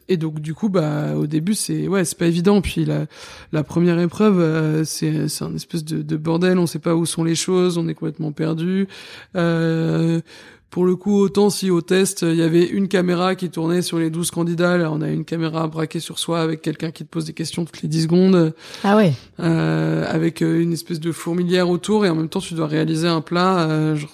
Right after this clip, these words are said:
Speaker 1: enfin, c'est, c'est, ouais, c'est, c'est quand même, c'est particulier, quoi. Et puis après, euh, après passer cette première épreuve qui était compliquée, après, je me suis bien éclaté, par contre.
Speaker 2: Ok, tu, tu, la, la bonne entente qu'on a ressentie, euh, dans l'émission, elle est réelle ?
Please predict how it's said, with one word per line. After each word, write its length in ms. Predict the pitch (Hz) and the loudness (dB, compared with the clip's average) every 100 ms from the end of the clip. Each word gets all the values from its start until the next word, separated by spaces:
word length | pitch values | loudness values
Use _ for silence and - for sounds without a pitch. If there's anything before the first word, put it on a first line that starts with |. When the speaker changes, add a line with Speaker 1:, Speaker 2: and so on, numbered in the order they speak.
| - | -16
Speaker 1:
enfin, 160 | - | -10
c'est, 200 | 151 - | -8 -6
c'est, 340 | 156 - 165 - | -6 -6 -8 -6
ouais, 180 | - - | -6 -8
c'est, 200 | - - 185 | -12 -18 -16
c'est 120 | - | -14
quand 100 | - | -8
même, 240 | 180 - 202 190 | -4 -4 -6 -8
c'est 180 | - 160 | -10 -8
particulier, 500 | - - - 165 170 | -8 -10 -4 -2 -2
quoi. 200 | 170 175 _ - - - - - - | -4 -10 _ -20 -20 -18 -18 -18 -8
Et 40 | |
puis 120 | 165 196 | 0 0
après, 360 | 185 240 240 233 | 4 4 6 6
euh, 120 | 190 | 4
après 300 | 202 185 226 | 0 0 0
passer 340 | 220 220 214 247 | 2 0 0 2
cette 200 | 220 202 | 0 0
première 340 | - 202 196 | 0 4 4
épreuve 320 | 190 170 196 | 2 0 -2
qui 80 | - | -2
était 160 | 170 160 | -6 -4
compliquée, 420 | 160 151 156 208 | -4 -6 -4 -4
après, 160 | 196 175 | -4 -4
je 80 | |
me 60 | 165 | -6
suis 160 | 147 160 | -6 -6
bien 100 | 170 | -6
éclaté, 320 | 156 160 170 | -6 -12 -14
par 160 | 160 | -16
contre. 220 | - 165 _ _ 214 | -20 -20 _ _ -10
Speaker 2:
Ok, 160 | 190 190 | -8 -10
tu, 300 | - 190 185 | -8 -6 -6
tu, 440 | - 208 196 220 220 | -8 -8 -6 -8 -6
la, 220 | 220 202 | -2 -2
la 160 | 202 196 | 0 2
bonne 200 | 254 240 | 4 4
entente 300 | 233 233 190 | 4 0 0
qu'on 160 | 208 | 0
a 80 | 190 | 2
ressentie, 720 | 180 190 - 202 - 208 208 | 4 2 0 -4 -2 -2 0
euh, 540 | 196 170 160 156 160 165 | 0 -2 -4 -4 -4 -2
dans 120 | 185 | -2
l'émission, 540 | 180 185 180 - 220 | 0 0 -2 -2 0
elle 100 | 208 | 0
est 60 | 180 | 0
réelle ? 240 | 170 175 | -2 -4